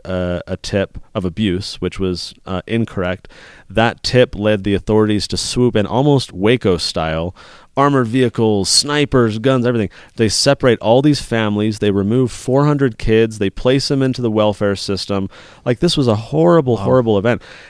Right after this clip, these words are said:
Speaker 1: And I remember, um, thinking to myself, "Someone needs to do something about this." I had,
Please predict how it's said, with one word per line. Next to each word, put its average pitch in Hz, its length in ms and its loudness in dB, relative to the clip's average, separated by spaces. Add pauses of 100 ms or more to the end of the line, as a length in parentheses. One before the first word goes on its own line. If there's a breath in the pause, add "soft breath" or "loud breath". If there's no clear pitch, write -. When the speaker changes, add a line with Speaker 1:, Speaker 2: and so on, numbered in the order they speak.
(140 loud breath)
Speaker 1:
And 117 300 2
I 120 120 2
remember, 131 800 2
um, 107 340 0
thinking 131 380 -2
to 127 80 0
myself, 110 440 0
"Someone 127 540 0
needs 117 260 0
to 107 120 -6
do 101 160 0
something 92 360 -6
about 82 300 -6
this." 85 260 -14
I 147 120 0
had, 123 180 0